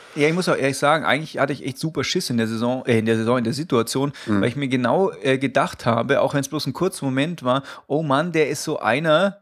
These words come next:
Speaker 1: der lässt da jetzt noch einen stehen und legt den rüber
Speaker 2: Genau.
Speaker 1: und knallt ihn einfach rein.“
Speaker 2: Ja.
Speaker 1: Und, äh, das würden jetzt nicht so viele können,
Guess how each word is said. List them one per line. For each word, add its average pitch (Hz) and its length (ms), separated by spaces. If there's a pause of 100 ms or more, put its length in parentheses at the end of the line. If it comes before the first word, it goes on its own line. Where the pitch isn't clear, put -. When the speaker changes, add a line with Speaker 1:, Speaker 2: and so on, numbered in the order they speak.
Speaker 1:
der 139 140
lässt 151 260
da 160 60
jetzt 156 160
noch 151 120
einen 135 200
stehen 156 340
und 151 140
legt 151 180
den 143 80
rüber 170 180
Speaker 2:
Genau. 240 140
Speaker 1:
und 147 100
knallt 139 280
ihn 165 60
einfach 131 360
rein.“ 113 500
Speaker 2:
Ja. 120 220 (500)
Speaker 1:
Und, 135 280
äh, 127 200
das - 300
würden 143 440
jetzt 156 180
nicht 170 120
so 147 100
viele 170 340
können, 127 560